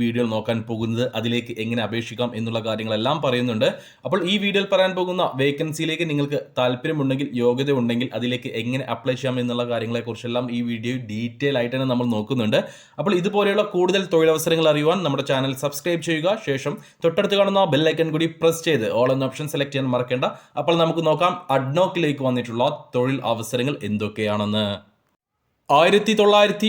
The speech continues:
എഴുപത്തിയൊന്നിൽ സ്ഥാപിതമായിട്ടുള്ള ലോകത്തിലെ ഏറ്റവും വലിയ കമ്പനികളിൽ ഒന്നായ യു എ ഇ ഗവൺമെന്റിന് കീഴിൽ അല്ലെങ്കിൽ അബുദാബി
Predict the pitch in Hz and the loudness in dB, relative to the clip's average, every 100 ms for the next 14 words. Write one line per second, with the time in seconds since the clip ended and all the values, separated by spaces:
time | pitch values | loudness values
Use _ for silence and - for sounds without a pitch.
0 | 160 160 175 170 202 190 180 180 156 160 | 2 4 4 2 2 4 4 2 2 4
1 | 156 147 147 139 127 127 120 101 110 117 | 6 4 2 4 2 2 0 0 2 2
2 | 131 131 123 120 139 139 160 147 143 - | 2 0 0 0 0 -2 0 2 2 0
3 | - - 123 123 127 135 135 135 131 117 | -4 -8 0 2 2 2 2 0 -2 -2
4 | 131 120 107 110 - - _ _ 117 120 | 0 0 0 0 -2 -10 _ _ -6 -4
5 | 123 131 123 123 123 127 131 123 123 101 | 0 0 2 4 4 4 4 2 2 -2
6 | - - 107 110 107 107 120 131 127 | -6 -6 -4 -4 -2 -2 0 2 2